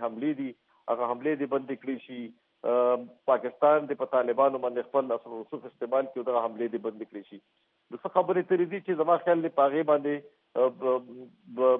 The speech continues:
موضوعاتو باندې به خبرې کېږي. او امریکا هم اوس دغه غواړي، څنګه چې جنرال کیمبل ویلي وو یا دغه نه مخکې کومې خبرې شوې دي د امریکې د اړخه، اوس زور هم دغه دی چې افغانستان واپس راشي او خبرو اترو ته کښېني، پاکستان سره خپلې اړیکې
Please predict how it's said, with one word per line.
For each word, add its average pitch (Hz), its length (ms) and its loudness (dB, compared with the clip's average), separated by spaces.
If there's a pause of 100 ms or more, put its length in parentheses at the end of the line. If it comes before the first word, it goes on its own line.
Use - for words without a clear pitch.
موضوعاتو 135 440 0
باندې 131 240 4
به - 120 -4
خبرې 139 320 -2
کېږي. 143 280 -8 (360)
او 127 180 0
امریکا 139 480 4
هم 185 240 0
اوس 165 160 0
دغه 156 240 8
غواړي، 151 260 6 (200)
څنګه 139 240 -4
چې 127 280 -2
جنرال 123 240 -6
کیمبل 123 380 0
ویلي 143 240 -2
وو 131 160 -2
یا 123 80 4 (160)
دغه 120 240 2
نه 127 240 -4
مخکې 139 240 -10
کومې 123 240 -8
خبرې 123 280 -8
شوې 143 200 -8
دي 113 80 -16 (380)
د 127 100 -2
امریکې 143 340 -4
د 143 120 6
اړخه، 127 260 2 (400)
اوس 156 180 -4
زور 165 220 2
هم 156 160 -2
دغه 160 200 4
دی 160 120 0
چې 147 240 0
افغانستان 143 600 2 (440)
واپس 147 420 2
راشي 143 300 0
او 120 100 -2
خبرو 123 280 -2
اترو 131 200 -6
ته 123 100 -10
کښېني، 135 320 -10
پاکستان 127 640 0
سره 127 160 4 (260)
خپلې 127 360 -8
اړیکې 120 220 -8